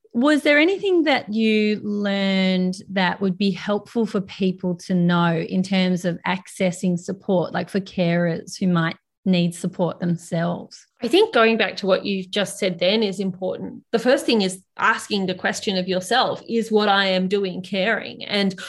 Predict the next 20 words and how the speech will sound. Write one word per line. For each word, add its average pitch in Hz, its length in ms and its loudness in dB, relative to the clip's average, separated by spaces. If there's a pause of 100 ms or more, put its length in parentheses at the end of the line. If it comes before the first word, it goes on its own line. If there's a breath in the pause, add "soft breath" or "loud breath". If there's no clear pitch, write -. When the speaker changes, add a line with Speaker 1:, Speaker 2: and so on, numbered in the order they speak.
(160 loud breath)
Speaker 2:
I 233 120 2
would 262 140 2
say 220 120 2
for 208 120 -4
more 196 140 0
than 185 100 0
half 190 320 0
of 185 100 -10
the 190 80 -12
people 190 300 -4
that 185 100 -4
we 202 80 -4
spoke 180 320 -4
to 311 320 0 (100)
for 185 260 4
The 185 120 -8
Secret 190 300 -6
Life 185 220 -4
of 185 120 -14
Carers, 190 460 2